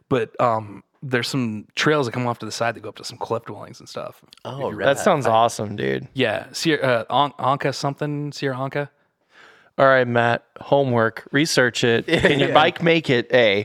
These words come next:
Speaker 1: Oh, my bike will make it.
Speaker 3: Okay, well then let's do the Salt River and let's just go up there, dude. Because you know what? Honestly, I'm not doing Expo this year.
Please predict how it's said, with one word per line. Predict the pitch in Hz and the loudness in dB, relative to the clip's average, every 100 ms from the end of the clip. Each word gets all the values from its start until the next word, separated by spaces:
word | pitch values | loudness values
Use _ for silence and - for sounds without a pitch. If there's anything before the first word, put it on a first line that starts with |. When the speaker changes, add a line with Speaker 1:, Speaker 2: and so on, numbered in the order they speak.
| - | 0
Speaker 1:
Oh, | 139 | 2
my | 139 143 | 2 2
bike | 120 | 0
will | - | -4
make | 110 110 87 | -8 -10 -4
it. | 147 | 0
Speaker 3:
Okay, | 156 156 - - | 2 0 -4 -4
well | 135 139 | 0 2
then | 143 139 | 2 4
let's | 139 139 | 2 2
do | - 147 | -2 -2
the | 131 | 0
Salt | - 147 143 | 2 4 4
River | 139 143 | 2 4
and | 160 | 2
let's | 139 135 | 0 -2
just | 143 - | -6 0
go | 143 | 2
up | 156 - | 2 2
there, | 123 | 2
dude. | 110 120 131 | 2 0 0
Because | 139 151 | 0 0
you | 147 | 0
know | 175 | 2
what? | 175 | 2
Honestly, | 151 156 160 160 | 2 0 2 2
I'm | |
not | 147 131 | 2 0
doing | 131 117 | 0 0
Expo | 113 - 113 | -2 -2 -2
this | 107 - | -2 -4
year. | 107 | -4